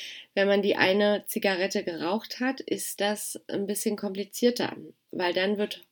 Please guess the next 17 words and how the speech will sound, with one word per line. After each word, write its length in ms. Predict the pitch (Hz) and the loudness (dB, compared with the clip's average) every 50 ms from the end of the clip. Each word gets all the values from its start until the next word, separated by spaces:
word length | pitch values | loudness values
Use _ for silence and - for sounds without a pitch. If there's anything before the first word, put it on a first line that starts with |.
| _ _ - | _ _ -18
vor 280 | - - 190 - - | -10 -6 -4 -4 -2
allem 320 | - 180 196 220 220 202 196 | -2 0 0 2 0 2 2
häufig 420 | 202 214 233 226 - 233 - - | 2 2 2 2 0 -2 -2 -2
bei 240 | - 196 190 190 190 | -4 -4 -4 -4 -6
Frauen 720 | - - 180 180 185 185 185 190 190 196 196 196 185 - - _ | -6 -8 -6 -4 -2 -2 -2 -2 -2 -2 -2 -2 -4 -6 -6 _
und 100 | 143 151 | -8 -8
natürlich 380 | 160 160 - - 196 185 185 | -8 -8 -6 -6 -6 -6 -6
auch 60 | 185 165 | -6 -6
bei 160 | - 165 160 | -4 -4 -2
Männern, 360 | 180 180 190 208 202 202 190 | -2 -2 0 0 0 0 0
aber 220 | 170 160 165 160 | -2 -2 -2 -2
wir 140 | 156 175 175 | -2 -2 -2
reden 180 | 185 196 202 202 | -2 -2 -2 -2
ja 60 | 185 | -4
hier 260 | 180 170 185 196 190 | -4 -4 -4 -2 -2
über 180 | 175 175 180 180 | -2 -2 -4 -6
Frauen, 380 | - - - 190 190 196 196 | -8 -8 -4 -2 -2 -2 -4